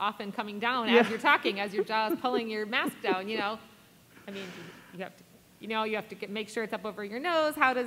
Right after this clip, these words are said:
Speaker 1: you know, how
Speaker 2: Right.
Speaker 1: do we work that out
Speaker 2: Right.
Speaker 1: as I adjust mine?
Speaker 2: And not tou-, yeah, not touch them. Um, we will have, I'm sure we will have masks on each of the buses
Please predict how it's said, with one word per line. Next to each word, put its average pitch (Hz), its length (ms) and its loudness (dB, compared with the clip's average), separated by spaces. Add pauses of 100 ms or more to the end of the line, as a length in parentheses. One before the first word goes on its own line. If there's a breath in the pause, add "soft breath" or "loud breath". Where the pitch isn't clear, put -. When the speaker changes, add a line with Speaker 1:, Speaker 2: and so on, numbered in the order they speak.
Speaker 1:
you 240 120 -2
know, 220 100 10
how 208 100 12
Speaker 2:
Right. 220 100 6
Speaker 1:
do 226 80 -2
we 214 140 -2
work 226 240 -6
that 208 220 2
out 247 120 8
Speaker 2:
Right. 190 220 8
Speaker 1:
as 190 140 -2
I 185 140 -8 (140)
adjust 214 340 -8
mine? 226 460 -4 (240)
Speaker 2:
And 214 160 8
not 208 260 4
tou-, - 260 -8
yeah, 196 220 0
not 233 340 0
touch - 320 -6
them. 285 200 -2 (500 loud breath)
Um, 262 540 8 (840)
we 254 180 6
will 285 200 8
have, 233 340 2 (220)
I'm 226 180 4
sure 285 280 -4
we 254 160 0
will 226 120 2
have 220 180 0
masks 220 480 2
on 208 200 0
each 214 240 0
of 254 80 0
the 247 80 2
buses 233 760 -4